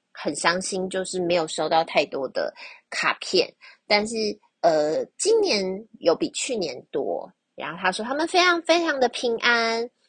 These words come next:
然后他们在北极这边都非常的安全跟平安，然后他也祝福大家就是要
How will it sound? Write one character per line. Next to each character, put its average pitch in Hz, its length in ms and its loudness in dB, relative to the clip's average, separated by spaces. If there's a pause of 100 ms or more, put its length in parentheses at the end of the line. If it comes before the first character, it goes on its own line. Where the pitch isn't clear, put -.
(160)
然 151 160 -6
后 170 180 0 (300)
他 185 80 -6
们 180 100 -4
在 190 160 4
北 156 180 0
极 143 180 -10
这 170 100 -4
边 165 180 -2
都 156 120 -6
非 165 120 -4
常 156 200 -6
的 131 60 -4
安 175 260 -2
全 143 240 -4
跟 156 160 -4
平 - 220 -12
安， - 200 -6
然 147 140 0
后 160 120 -2
他 170 80 2
也 175 280 2
祝 277 200 0
福 202 220 -6
大 220 240 4
家 208 240 4
就 208 140 -8
是 202 220 -8
要 190 180 2